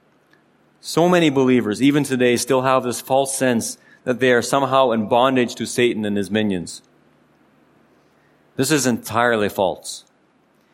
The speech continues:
As Christians, we do fight a spiritual battle.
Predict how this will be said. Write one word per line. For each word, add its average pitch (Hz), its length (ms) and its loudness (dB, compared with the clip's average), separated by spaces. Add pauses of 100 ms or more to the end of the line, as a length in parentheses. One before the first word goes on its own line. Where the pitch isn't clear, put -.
(120)
As 127 160 -2
Christians, 147 500 -2
we 143 220 2
do 139 300 2
fight 135 420 0
a 101 100 -8
spiritual 117 440 -2
battle. 101 500 -2